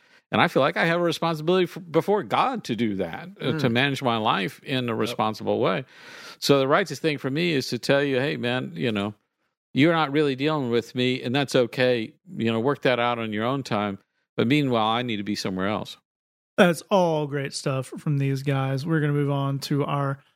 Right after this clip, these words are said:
Speaker 3: final question here. It comes in and says, "I know I'm not supposed to rejoice when bad things happen to people, but when people act in an irresponsible way and then have consequences to their actions, I do get a little chuckle out of that.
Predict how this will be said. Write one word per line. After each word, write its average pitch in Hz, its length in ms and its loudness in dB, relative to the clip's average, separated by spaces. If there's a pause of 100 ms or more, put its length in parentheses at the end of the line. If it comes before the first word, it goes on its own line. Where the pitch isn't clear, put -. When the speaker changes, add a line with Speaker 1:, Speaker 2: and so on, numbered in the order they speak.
(100)
Speaker 3:
final 147 600 0
question 143 540 0
here. 135 400 0
It 156 280 -4
comes 160 380 0
in 165 280 0
and 180 400 0
says, - 760 -4 (640)
"I 170 80 6
know 262 140 4
I'm 277 60 -2
not 262 160 -2
supposed 240 280 2
to 220 80 -6
rejoice 185 480 0
when 165 120 0
bad 180 300 0
things 208 260 0
happen 202 300 0
to 160 40 0
people, 143 480 -4 (460)
but 156 80 6
when 151 80 4
people 196 280 2
act 190 300 -4
in 196 80 4
an 170 120 0
irresponsible 233 880 0
way 196 360 0
and 165 120 -4
then 160 100 -2
have 143 180 -2
consequences 220 800 -2
to 202 80 2
their 214 160 2
actions, 220 600 -4 (460)
I - 80 4
do 233 160 2
get 226 120 2
a 240 40 0
little 254 160 -2
chuckle 285 300 2
out 233 120 0
of 185 80 0
that. 135 280 -4